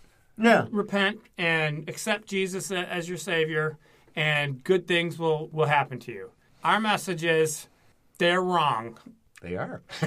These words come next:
Speaker 3: <laughs>
Speaker 2: That's a bad, that's not a good message. It doesn't stand for anything.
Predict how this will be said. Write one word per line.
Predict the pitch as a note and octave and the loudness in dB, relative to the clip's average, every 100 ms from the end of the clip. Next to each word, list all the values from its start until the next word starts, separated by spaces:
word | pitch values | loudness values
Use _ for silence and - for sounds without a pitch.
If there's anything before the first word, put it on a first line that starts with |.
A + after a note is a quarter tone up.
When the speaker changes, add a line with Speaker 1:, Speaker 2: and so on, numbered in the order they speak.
| - | -4
Speaker 3:
<laughs> | C3+ - - | -6 -8 -10
Speaker 2:
That's | D#3+ C#3 | -10 -4
a | D3+ | -2
bad, | D#3+ F3 E3+ | 2 2 2
that's | C#3+ | -2
not | D#3 D#3 | -4 -4
a | |
good | D#3 D3+ | -4 -4
message. | C#3+ C#3 C3 - - - - - - _ - | -6 -8 -10 -12 -16 -18 -18 -18 -20 _ -12
It | D3+ | -4
doesn't | E3 D#3 | -2 -2
stand | C#3 D3+ C#3+ C3+ | -6 -6 -6 -6
for | C3 | -8
anything. | B2 A#2+ A#2+ A#2 | -10 -10 -12 -14